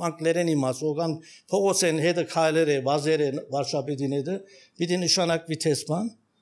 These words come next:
և ասկա բոլոր ոլորտներում մեջ է, ցավոք սրտի։ Մենք ուրգե կսկսի մակրությունը բարոյական ոլորտեն։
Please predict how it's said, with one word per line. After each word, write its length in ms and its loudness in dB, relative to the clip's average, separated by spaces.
և 160 4
ասկա 300 0
բոլոր 320 2
ոլորտներում 580 4
մեջ 160 0
է, 140 -4
ցավոք 340 0
սրտի։ 360 -2
Մենք 200 0
ուրգե 300 2
կսկսի 460 2
մակրությունը 560 0
բարոյական 540 2
ոլորտեն։ 500 2